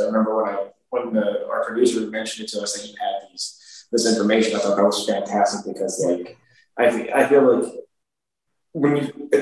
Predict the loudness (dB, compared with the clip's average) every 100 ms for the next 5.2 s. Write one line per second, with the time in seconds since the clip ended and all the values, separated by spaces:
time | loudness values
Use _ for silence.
0 | 0 -2 0 4 6 8 8 8 4 6
1 | 4 4 0 0 4 4 2 -4 -16 -4
2 | -2 0 0 0 0 0 0 -2 -4 -4
3 | -6 -6 -2 0 0 -2 -6 -10 -10 0
4 | 4 4 4 2 4 4 4 4 0 0
5 | -6